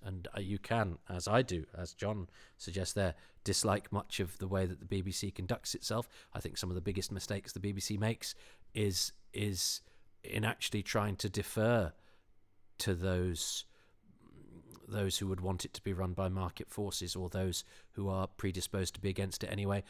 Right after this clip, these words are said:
And I think they should do exactly the opposite. In fact, I think they should do <laughs> what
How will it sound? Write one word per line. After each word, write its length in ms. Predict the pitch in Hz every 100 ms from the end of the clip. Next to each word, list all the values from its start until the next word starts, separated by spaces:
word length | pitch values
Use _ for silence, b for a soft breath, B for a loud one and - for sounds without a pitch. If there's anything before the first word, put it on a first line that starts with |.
| B
And 100 | -
I 40 | 107
think 180 | 120 113
they 80 |
should 160 | 110 117
do 140 | 123
exactly 380 | 117 - 151 -
the 100 | 135
opposite. 340 | 170 - 95 -
In 100 | 107
fact, 320 | - 165 - B B
I 60 | 101
think 200 | 151 147
they 100 | 120
should 220 | - 107
do 340 | 151 139 120 113 -
<laughs> 100 | -
what 440 | 120 - 185 -